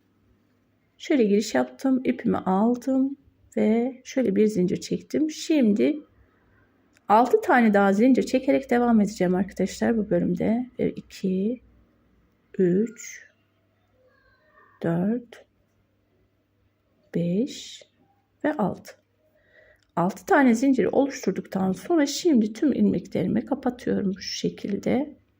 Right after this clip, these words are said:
Ve kapattıktan sonra şimdi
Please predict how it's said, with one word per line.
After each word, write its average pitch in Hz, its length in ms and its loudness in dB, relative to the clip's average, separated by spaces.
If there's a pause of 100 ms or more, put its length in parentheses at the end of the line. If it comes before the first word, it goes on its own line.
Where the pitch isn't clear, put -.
(1600)
Ve 269 100 2
kapattıktan 214 760 -2
sonra 254 760 0
şimdi 190 760 -2